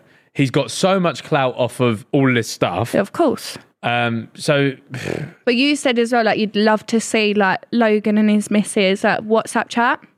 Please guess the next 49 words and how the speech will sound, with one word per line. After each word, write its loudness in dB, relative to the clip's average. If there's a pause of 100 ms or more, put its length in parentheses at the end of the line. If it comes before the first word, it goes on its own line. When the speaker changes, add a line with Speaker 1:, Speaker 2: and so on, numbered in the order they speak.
Speaker 1:
Oh 0
my -2
God, -2
I'd 0
love 0
to -8
be 2
able 2
to -16
fly 2
on 0
the 0
wall 4
in 2
their 2
iMessage, 2
Speaker 2:
And 2
just -2
Speaker 1:
mate. -6
Speaker 2:
see 0
what's 0
going -2
on. 2
Speaker 1:
I'd -2
love 0
to -4
be 0
a 2
fly 0
on 0
the -4
wall 2
in 2
that 0
iMessage -2
'cause -2
I, 0 (1040)
I 2
don't 0
know -2
how 0
I'd 0
react -6
to -14
getting -2
this -2
fucking -4
flamed. -4 (440)
Speaker 2:
Yeah. 0